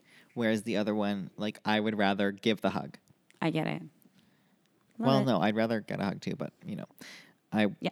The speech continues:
Speaker 1: won't get, I won't receive a hug unless I'm willing to <laughs> receive the hug. You know what I mean?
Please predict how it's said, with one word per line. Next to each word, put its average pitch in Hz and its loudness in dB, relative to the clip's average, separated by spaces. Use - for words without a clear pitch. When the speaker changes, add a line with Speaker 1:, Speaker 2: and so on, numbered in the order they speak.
Speaker 1:
won't 110 2
get, - 0
I 117 4
won't 113 2
receive 107 0
a 107 2
hug 98 0
unless 98 -2
I'm 98 -4
willing 98 0
to 113 -4
<laughs> 107 2
receive - -4
the - -4
hug. - -6
You - -10
know 80 -8
what - -8
I - -8
mean? - -12